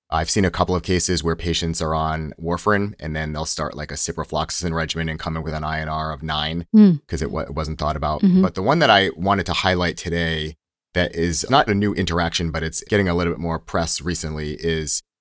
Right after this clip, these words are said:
Speaker 1: and I don't wanna get too far into the specifics here, but Cipro inhibits some of the cytochrome enzymes that we all know about from the liver. And there's one specific one, one A two, which is not one of the more common ones. So other drugs that are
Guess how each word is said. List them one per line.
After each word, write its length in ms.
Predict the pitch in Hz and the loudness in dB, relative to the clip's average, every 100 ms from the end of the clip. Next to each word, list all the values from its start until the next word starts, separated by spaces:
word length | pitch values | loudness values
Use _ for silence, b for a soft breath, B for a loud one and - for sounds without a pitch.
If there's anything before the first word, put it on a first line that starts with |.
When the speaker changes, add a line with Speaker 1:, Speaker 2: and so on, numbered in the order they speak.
| _ | _
Speaker 1:
and 120 | 95 | 2
I 60 | 95 | 6
don't 80 | 107 | 6
wanna 140 | 101 | 4
get 180 | 92 85 | 2 0
too 260 | - 92 82 | 0 -2 -2
far 180 | - 85 | -2 -2
into 140 | 85 | 0
the 80 | 80 | -4
specifics 420 | - 82 82 71 | -4 -4 -4 -4
here, 140 | 85 76 | -4 -2
but 180 | 78 - _ _ - | -4 -6 _ _ -4
Cipro 500 | - 123 127 113 107 - _ _ _ | 2 4 6 6 6 0 _ _ _
inhibits 680 | 101 85 98 95 - - - | -2 2 2 2 2 -2 -2
some 220 | - 95 | 0 0
of 80 | 90 | 0
the 60 | |
cytochrome 580 | 87 - 90 87 95 95 | 0 0 0 0 0 2
enzymes 360 | 90 95 98 95 | 0 2 2 2
that 120 | 85 | 0
we 80 | 95 | 2
all 120 | 98 | 2
know 140 | 98 | 2
about 220 | 98 98 - | 4 2 2
from 140 | 95 | 0
the 80 | 95 | 0
liver. 340 | 98 98 104 104 _ _ _ - | 2 2 2 0 _ _ _ -2
And 260 | 90 87 | 0 2
there's 180 | 87 82 | 0 -2
one 280 | 78 107 110 | 2 4 4
specific 500 | - 92 - 92 85 | 0 -2 0 0 0
one, 280 | 82 82 80 64 | 0 -2 -2 -6
one 280 | 85 90 90 | -4 -4 -2
A 380 | 87 85 82 80 - | -2 -2 -2 -6 -8
two, 340 | - 98 80 | -2 0 0
which 220 | 76 80 | -2 -4
is 240 | - 78 - | -4 -4 -4
not 300 | 90 90 76 | 0 0 0
one 100 | 85 | -4
of 60 | 82 | -4
the 60 | |
more 140 | 80 80 | -6 -6
common 360 | 80 78 78 | -6 -6 -6
ones. 400 | 76 76 78 - - _ _ _ _ _ | -8 -8 -8 -10 -10 _ _ _ _ _
So 220 | - 98 | -2 0
other 260 | 92 104 107 | 2 4 4
drugs 320 | 92 98 82 | 4 2 0
that 160 | 87 85 | 0 0
are 280 | 85 80 | 0 -2